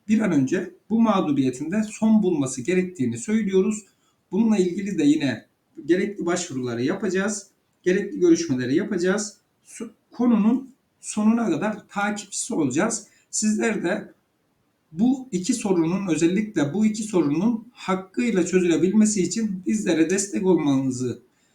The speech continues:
bekliyoruz. Ee, bu desteği de hem üyelikle hem alana eyleme çıktığımız zaman eylem ve sosyal medya etkinliklerine katılarak gerçekleştirebilirsiniz. Hem de bu yayınları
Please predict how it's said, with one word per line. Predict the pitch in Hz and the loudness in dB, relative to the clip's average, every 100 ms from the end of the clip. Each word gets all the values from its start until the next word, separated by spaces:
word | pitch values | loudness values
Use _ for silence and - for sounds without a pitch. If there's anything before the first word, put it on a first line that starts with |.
| _ - | _ 2
bekliyoruz. | 185 - - 214 208 240 - _ _ _ _ _ _ 175 | 2 2 0 2 2 -2 -6 _ _ _ _ _ _ -6
Ee, | 156 165 165 - | -4 -4 -6 -6
bu | 233 311 208 | -2 -2 0
desteği | 196 - 165 151 147 | 0 2 2 2 2
de | 214 214 _ _ | -2 -4 _ _
hem | 220 240 | -2 0
üyelikle | 220 208 214 - 139 156 - _ _ - | 0 0 -2 -2 -2 -2 -6 _ _ -4
hem | 190 233 226 | 0 0 0
alana | 180 202 208 208 | 0 0 0 0
eyleme | 185 190 190 208 220 - 190 214 | 0 0 -2 -6 -10 -6 -2 -2
çıktığımız | - - 196 202 180 | -2 -6 -4 -4 -2
zaman | 175 185 185 - | -2 -2 -4 2
eylem | 165 175 190 190 180 | 4 4 2 0 -2
ve | 180 170 | -2 -2
sosyal | 170 - 185 185 | -4 0 0 0
medya | 196 185 | 0 0
etkinliklerine | 156 - 165 160 165 156 156 | -2 -4 -6 -6 -8 -8 -6
katılarak | 160 160 180 151 127 - _ _ _ - | -6 -2 0 2 0 -6 _ _ _ 0
gerçekleştirebilirsiniz. | 165 196 - 214 214 196 196 185 - 208 220 - _ _ _ | 0 2 -4 -4 -6 -6 -6 -6 -6 -4 -4 -6 _ _ _
Hem | - 233 220 | -2 2 4
de | 175 185 - - | 2 -2 -8 -2
bu | 233 | 2
yayınları | 208 165 135 131 185 214 | 4 4 2 0 -2 -6